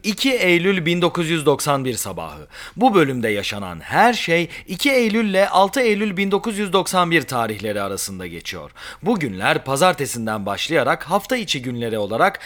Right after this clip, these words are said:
ve ders günleri biçiminde bölünmüş. Aynı kitapta otuz bir Temmuz tarihinin, yani Harry'nin doğum gününün de salı gününe denk geldiğini düşündüğümüzde aslında iki Eylül günü pazar gününe denk düşmeliydi.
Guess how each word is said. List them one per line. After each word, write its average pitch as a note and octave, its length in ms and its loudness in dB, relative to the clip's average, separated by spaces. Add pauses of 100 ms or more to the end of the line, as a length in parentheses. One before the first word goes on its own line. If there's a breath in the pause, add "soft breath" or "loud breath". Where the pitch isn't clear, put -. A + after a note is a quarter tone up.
(160 loud breath)
ve D3 260 4
ders C#3 300 0
günleri A#2 320 -4
biçiminde G2+ 500 -6
bölünmüş. E2+ 500 -12 (240 loud breath)
Aynı D4 280 4
kitapta C#3 480 0
otuz F3 380 -6
bir A3+ 100 -2
Temmuz C#3+ 420 -2
tarihinin, F#2 560 -6 (200 loud breath)
yani D3 440 2
Harry'nin G3 560 2
doğum F#3+ 320 2
gününün E3+ 460 -2
de A#2 140 0
salı D3 320 0
gününe A#2 460 -4
denk A#2 220 -4
geldiğini G#2+ 440 -4
düşündüğümüzde G#2+ 800 -2 (260 loud breath)
aslında B3 540 0
iki G#3+ 280 -8
Eylül G#3 400 -2
günü F3+ 360 0
pazar F3 460 2
gününe C3+ 480 -4
denk A2+ 240 -6
düşmeliydi. F#2+ 640 -8